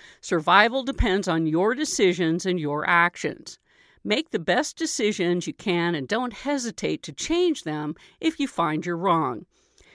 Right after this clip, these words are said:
After you go through several downturns or changes in your market,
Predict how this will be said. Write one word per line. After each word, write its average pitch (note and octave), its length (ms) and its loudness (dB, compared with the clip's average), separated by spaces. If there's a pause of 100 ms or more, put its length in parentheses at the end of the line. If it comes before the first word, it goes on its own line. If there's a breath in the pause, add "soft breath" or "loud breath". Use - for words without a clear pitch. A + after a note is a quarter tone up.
(200 soft breath)
After C#4+ 300 2
you E4 100 2
go B3+ 180 4
through E3+ 220 -4
several A#3 480 -2
downturns A3 880 -2
or D#3+ 100 0
changes A3 600 0
in F#3+ 160 0
your D4 140 0
market, E3+ 600 0